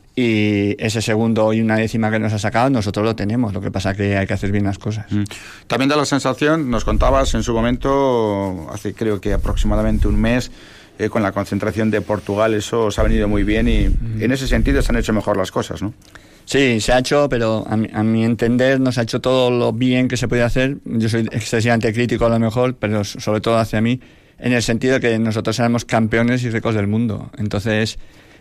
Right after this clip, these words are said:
Speaker 1: eh, yo, desde un punto de vista de técnico, eh, hubiera centrado todos los esfuerzos ahí.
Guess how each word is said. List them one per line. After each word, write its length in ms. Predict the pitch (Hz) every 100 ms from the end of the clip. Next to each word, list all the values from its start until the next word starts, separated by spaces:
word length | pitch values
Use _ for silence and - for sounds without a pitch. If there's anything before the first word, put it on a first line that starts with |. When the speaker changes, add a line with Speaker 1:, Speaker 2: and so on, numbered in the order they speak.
| - -
Speaker 1:
eh, 600 | 113 110 107 104 101 98
yo, 300 | 113 123 120
desde 220 | 107 107
un 120 | 110
punto 260 | 107 113 117
de 60 | 117
vista 180 | - 117
de 60 |
técnico, 680 | 107 117 117 113 120 127 - _ -
eh, 680 | 113 104 98 98 95 95 98 - - - -
hubiera 280 | 117 110 107
centrado 560 | 113 110 110 110 110
todos 160 | 110 117
los 140 | 107
esfuerzos 420 | 113 - 110 113 101
ahí. 420 | 101 104 - 98